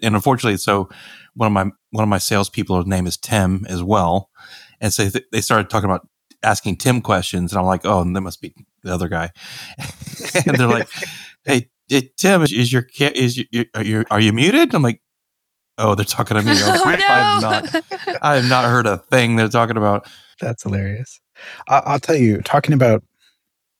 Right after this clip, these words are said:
Speaker 2: a sense of respect for people who are on the call. When I was younger, I used to think, I used to love the idea of asynchronous communication, writing down all my thoughts in a document and then sending it to someone and then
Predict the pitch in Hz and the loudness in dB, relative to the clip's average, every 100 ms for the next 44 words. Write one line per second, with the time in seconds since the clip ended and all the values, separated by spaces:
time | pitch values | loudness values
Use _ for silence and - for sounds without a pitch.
0 | _ _ _ - 156 - 123 107 104 - | _ _ _ -12 -2 2 2 0 -4 -6
1 | - 104 - - - _ _ _ _ - | -2 -2 -2 -14 -20 _ _ _ _ -2
2 | 113 95 110 107 107 113 95 101 104 107 | -2 0 -2 -2 0 2 2 2 2 0
3 | - 95 95 - _ - _ _ _ 101 | 2 2 2 -4 _ -20 _ _ _ 0
4 | 110 113 165 139 120 107 113 120 151 98 | 2 4 4 4 2 4 4 6 6 4
5 | 95 101 123 _ _ 104 110 123 135 - | 0 -2 -6 _ _ 0 4 6 4 0
6 | 110 - 113 101 101 - _ _ 135 185 | -12 -4 0 2 0 -6 _ _ 2 2
7 | - 147 120 110 110 101 98 101 - 101 | 2 4 4 4 6 6 6 4 2 0
8 | 95 - _ 147 110 - 107 - 95 - | -4 -10 _ 0 0 0 -4 -4 -4 -6
9 | - 90 82 - - - 92 92 98 98 | -6 -4 -4 -8 -10 -10 -4 -2 0 2
10 | 92 90 92 90 90 - _ _ - - | 2 2 2 0 -2 -6 _ _ -10 0
11 | 98 92 90 - 98 98 101 92 110 104 | 2 2 -2 0 2 2 -2 -2 0 0
12 | - 98 95 87 92 90 - 92 90 92 | 2 2 2 0 -4 -4 -2 -2 -2 -4
13 | - - 90 90 87 87 87 85 | -6 -4 -2 0 -2 -2 -4 -6